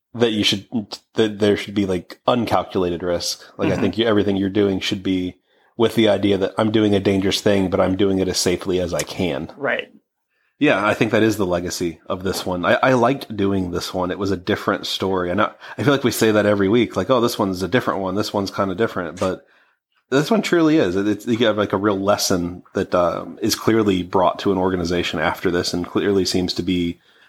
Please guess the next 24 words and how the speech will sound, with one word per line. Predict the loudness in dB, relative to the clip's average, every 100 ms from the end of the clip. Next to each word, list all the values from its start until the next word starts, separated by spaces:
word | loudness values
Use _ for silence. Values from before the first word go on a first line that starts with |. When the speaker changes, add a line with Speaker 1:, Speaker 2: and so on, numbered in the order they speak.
| _
Speaker 1:
something | -2 2
that | 2
they | 4
learned. | 4 2 -2 -10 -20 _
Speaker 2:
Mm-hmm. | -10 -10 -14 _ _ _ _ _ _ -2
Speaker 1:
But, | -2 -2 -2
um, | -2 -2 -6 -4
yeah, | 0 0 0
I | -2
don't | 0
know. | -2 -4 -4
I | 0
don't | 2 2
really | 2 2
have | 2 0
anything | -2 -2 -4
else | -4 -4
to | 0
add, | 2 2 0
uh, | -2 -2
to | -2 0 2
it. | 2
Do |
you? | 0 0 -2